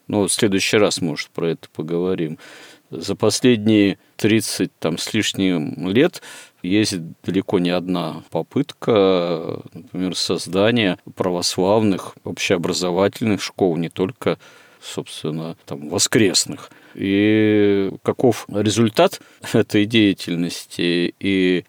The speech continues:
каковы эти дети, бывшие или настоящие, э, которые являются выпускниками таких уже школ, в общем-то, созданных именно с той целью, чтобы это было образовательной,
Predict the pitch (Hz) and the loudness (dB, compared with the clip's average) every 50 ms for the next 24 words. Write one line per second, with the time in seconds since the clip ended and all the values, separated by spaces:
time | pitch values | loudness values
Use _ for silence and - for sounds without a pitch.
0 | _ _ - - - - 110 104 107 113 113 110 104 98 90 - - - 98 98 | _ _ -14 -14 -2 2 4 4 6 6 6 6 6 4 2 0 -4 0 2 4
1 | 98 95 92 90 87 82 87 - - 92 95 117 147 147 - 127 113 101 107 120 | 4 4 4 2 2 0 0 -2 0 2 4 4 4 4 2 -2 0 2 4 2
2 | 113 101 - - - - 87 90 90 87 85 82 80 80 78 - - 78 87 80 | 2 2 0 -6 -6 -2 -2 0 0 0 0 -2 -2 -2 -4 -6 -8 -10 -10 -8
3 | 80 87 87 - - - 90 85 85 90 101 120 120 - - 104 98 90 85 - | -8 -8 -8 -10 -6 -2 0 2 2 2 2 2 0 0 0 2 2 2 2 -2
4 | - - - - - _ _ _ 80 85 87 90 92 - - - - 104 98 98 | -6 -18 -20 -20 -20 _ _ _ -6 -4 -2 -2 -2 -4 -4 0 0 2 4 4
5 | 95 98 101 104 107 101 92 87 - - 95 92 92 90 - 98 - - - 107 | 4 4 4 4 4 4 4 2 0 -2 -2 -2 -2 -2 -2 -4 -4 0 0 0
6 | 107 - - 107 92 80 80 78 78 76 76 - 50 - - - - - - - | 0 2 2 0 2 2 0 -2 -4 -4 -4 -6 -8 -10 -10 -12 -10 -10 -10 -6
7 | - 92 90 - - 87 78 87 90 - - - - - - 113 135 156 156 156 | -4 -6 -6 -4 -6 -6 -4 -4 -4 -4 -4 -8 -4 0 4 6 6 6 6 4
8 | - - - - - - _ _ 85 87 87 - - - 90 82 - _ - 85 | 2 -2 -14 -20 -20 -20 _ _ -6 -6 -4 -6 -6 -6 -8 -8 -8 _ -4 -2
9 | 80 82 78 76 85 87 - - - - 101 95 - - 87 82 80 82 82 - | -2 -2 -2 -4 -6 -6 -6 -4 2 4 4 2 2 0 -2 -2 -2 -2 -6 -6
10 | - - 92 82 80 82 80 80 78 78 76 73 - - - - - - 85 82 | -6 -6 -4 -4 -4 -4 -4 -4 -4 -4 -4 -6 -6 -8 -10 -4 0 0 0 2
11 | - - - 101 117 135 127 104 90 - - - 92 80 78 82 82 78 - - | 0 2 2 4 4 4 4 2 0 -2 -4 -6 -6 -4 -2 -2 -4 -4 -6 -10
12 | - 82 87 90 87 85 82 80 78 76 71 71 - - - - 80 85 82 87 | -10 -4 -2 0 0 0 0 0 -2 -2 -2 -4 -6 -6 -6 -4 -4 -2 -2 -2
13 | 92 90 104 104 104 104 107 101 - - - 87 82 78 80 78 78 76 73 - | -2 0 2 4 4 6 4 4 2 0 -4 -4 -2 -2 -2 -4 -4 -6 -6 -8
14 | - - | -12 -14